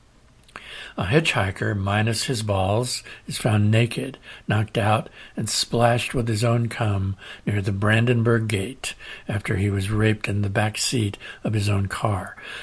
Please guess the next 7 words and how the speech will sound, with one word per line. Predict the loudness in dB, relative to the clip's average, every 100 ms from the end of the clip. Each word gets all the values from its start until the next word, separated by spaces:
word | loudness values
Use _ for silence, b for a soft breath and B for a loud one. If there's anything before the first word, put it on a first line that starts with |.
| B
A |
handsome | -4 2 4 4 2 0
college | 0 2 4 6 4 2
male | 0 2 0 -2 -8 B B B
survives | -4 0 2 4 4 4 2 -4 -6 -6 -4
his | 4 4 4
attack, | 0 -2 -4 -6 -12